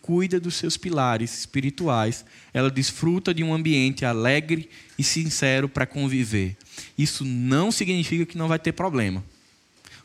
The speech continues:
Porque onde tem gente, e muita gente, a gente acaba pisando no pé um do outro, é normal. Mas quando a igreja cuida dos seus pilares, existe um ambiente alegre e sincero. Então, se eu machuco o meu irmão, ou se eu sou machucado por ele,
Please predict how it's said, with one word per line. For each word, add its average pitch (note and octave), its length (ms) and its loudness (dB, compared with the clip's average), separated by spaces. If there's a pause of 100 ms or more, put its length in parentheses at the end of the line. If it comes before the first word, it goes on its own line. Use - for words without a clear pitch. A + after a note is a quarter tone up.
(140)
Porque D3+ 340 -2
onde F#3+ 300 -2
tem E3 280 -4
gente, C3 500 -2 (520)
e F3 60 -2
muita C#3 400 2
gente, B2+ 400 -2 (320)
a C3+ 100 0
gente D3+ 340 -4
acaba - 220 -4
pisando C#3 500 0
no C3 100 -2
pé C3+ 200 0
um C#3+ 140 -2
do C3+ 120 -2
outro, B2 320 0
é C3+ 80 -2
normal. C3+ 600 -2 (500)
Mas D#3+ 140 -4
quando F3+ 160 -6
a E3+ 60 0
igreja D3 380 0
cuida E3+ 360 -2
dos D3 160 -6
seus C#3 180 -4
pilares, C3 480 -2
existe B2+ 340 -4
um C#3+ 40 -4
ambiente C3 380 -2
alegre B2+ 400 -2
e - 20 -2
sincero. A#2 540 -2 (360)
Então, D3+ 180 -2
se - 140 2
eu F3+ 80 2
machuco F3+ 640 -2
o - 20 0
meu D3+ 180 2
irmão, C3+ 340 2
ou C#3+ 120 -2
se C#3 140 -6
eu C#3+ 80 -2
sou C#3+ 180 -6
machucado C#3+ 720 -2
por C3 200 -2
ele, D3 240 2